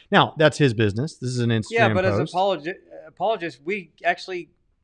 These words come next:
Speaker 2: did you know that we go out there in the weeds with these people and say, "Let's see if we can't do something about what, what's troubling you with these passages"?
Speaker 1: Right. We need to know what those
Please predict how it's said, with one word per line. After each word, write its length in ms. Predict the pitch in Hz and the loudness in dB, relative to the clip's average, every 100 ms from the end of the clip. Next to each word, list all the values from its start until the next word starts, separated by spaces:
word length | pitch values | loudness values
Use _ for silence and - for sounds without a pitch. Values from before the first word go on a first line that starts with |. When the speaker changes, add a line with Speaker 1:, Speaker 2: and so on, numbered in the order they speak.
| _ - | _ -16
Speaker 2:
did 160 | 135 | -12
you 80 | 180 | -6
know 180 | 175 185 | -4 -4
that 160 | 170 | -6
we 140 | 147 147 | -8 -8
go 200 | 151 151 | -6 -4
out 140 | 147 | -4
there 140 | 147 147 | -6 -10
in 100 | 135 | -12
the 80 | |
weeds 460 | 123 123 127 135 131 | -12 -12 -12 -12 -12
with 180 | 147 147 | -12 -10
these 180 | 170 170 | -10 -10
people 360 | 196 202 202 | -12 -12 -14
and 100 | 196 170 | -14 -12
say, 120 | 175 | -12
"Let's 280 | 160 170 - | -10 -12 -10
see 120 | 185 | -10
if 100 | 170 | -8
we 100 | 165 | -12
can't 400 | 156 160 147 156 | -14 -14 -14 -14
do 140 | 156 170 | -14 -12
something 400 | 147 123 117 117 | -14 -16 -20 -14
about 280 | 120 123 - - | -12 -12 -14 -18
what, 140 | - - | -18 -18
what's 380 | - 69 - - - | -16 -16 -16 -18 -14
troubling 420 | 175 165 123 113 | -14 -12 -14 -16
you 120 | 107 | -18
with 120 | 120 | -18
these 160 | 131 127 | -20 -18
passages"? 680 | - 147 147 - _ - - | -12 -10 -10 -16 _ -16 0
Speaker 1:
Right. 260 | 151 202 131 | 6 6 6
We 100 | 143 | 4
need 120 | 170 | 4
to 60 | |
know 140 | 143 165 | 4 4
what 120 | 160 | 6
those 180 | 143 | 2